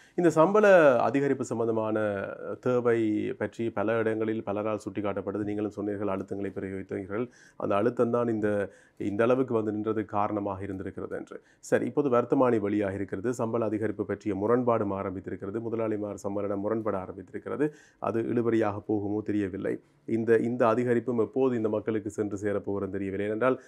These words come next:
இலங்கையிலே பட்ஜெட்டில் கூட ஒதுக்கப்பட்ட சம்பளம் கூட வழங்கப்படாமல் இழுபறியான நிலைமை இலங்கையிலே காணப்பட்டிருக்கிறது என்பது வரலாற்றில் கசப்பான உண்மைகளாகத்தான் பதிவாக இருக்கின்றன, இல்லையா? அஹ், பட்ஜெட்டில் உள்ளடக்கப்பட்டது அப்போது, அஹ்,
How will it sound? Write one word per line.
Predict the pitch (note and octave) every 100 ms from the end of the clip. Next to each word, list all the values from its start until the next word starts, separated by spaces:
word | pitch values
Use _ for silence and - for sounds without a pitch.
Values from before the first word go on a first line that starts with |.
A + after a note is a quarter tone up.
| - _
இலங்கையிலே | G#2+ B2 B2+ C3+ C#3+
பட்ஜெட்டில் | G#2+ G#2+ D3 D3+ D3+ C3+
கூட | C#3
ஒதுக்கப்பட்ட | B2 B2 B2 A#2 A2+
சம்பளம் | A2 A2+ A#2 A#2
கூட | A2+ B2+
வழங்கப்படாமல் | A#2+ A#2 A#2 A2 A2 A2+ A#2 A2+ - _
இழுபறியான | A#2+ B2+ B2+ B2 A#2 A2+ G#2+
நிலைமை | A2 A#2+ C3+ C3
இலங்கையிலே | A#2 A#2+ B2 B2 B2+
காணப்பட்டிருக்கிறது | - A2+ A#2+ A2+ G#2+ A2 G#2+
என்பது | A2 C3
வரலாற்றில் | D3 B2+ C3+ C3+ E3 F#3+ - -
கசப்பான | - A2+ C#3 C3+ C3+ C3+
உண்மைகளாகத்தான் | A#2+ B2 B2 A#2 A#2+ C#3 B2+
பதிவாக | B2 D3+ C3+
இருக்கின்றன, | A2 G2 G2 G2
இல்லையா? | C3+ A#2+ F#2+ - _ _ -
அஹ், | G2+ G2+ G2+
பட்ஜெட்டில் | G#2 A2+ C3+ C3
உள்ளடக்கப்பட்டது | B2+ C3+ A#2+ A2+ G#2 G2+ G2+
அப்போது, | G#2+ F#2+ G2+ G2+ G2+ - - _ -
அஹ், | G#2 G2 F#2+ F#2+ -